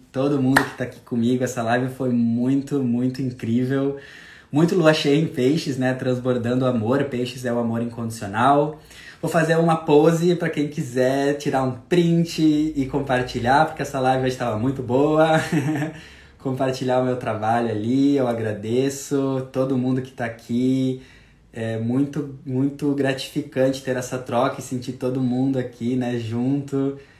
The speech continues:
Porque a gente sabe que ao vivo, né, todo mundo junto, vibrando nessa consciência, aumenta, dinamiza muito essa energia. Então, uhul! Vitória da luz, bora que bora, é isso.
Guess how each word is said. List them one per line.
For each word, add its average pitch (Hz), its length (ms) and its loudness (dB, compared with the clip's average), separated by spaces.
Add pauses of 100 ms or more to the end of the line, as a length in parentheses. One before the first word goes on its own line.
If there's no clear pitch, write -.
(240)
Porque 123 640 -2
a 120 40 0
gente 135 220 -2
sabe 135 380 0
que 131 160 -4
ao 131 160 2
vivo, 143 460 -2
né, 131 160 0
todo 139 220 -4
mundo 139 300 2
junto, 143 340 0
vibrando 127 480 0
nessa 131 220 -4
consciência, 131 880 -4
aumenta, 127 840 -2
dinamiza 131 960 -2 (420)
muito 120 380 -4
essa 123 180 -6
energia. 104 680 -6 (720)
Então, 120 380 -4
uhul! 226 1040 4
Vitória 170 300 0
da 170 120 2
luz, 170 420 4
bora 135 220 -2
que 151 100 -6
bora, 139 720 2
é 123 120 -4
isso. 170 640 0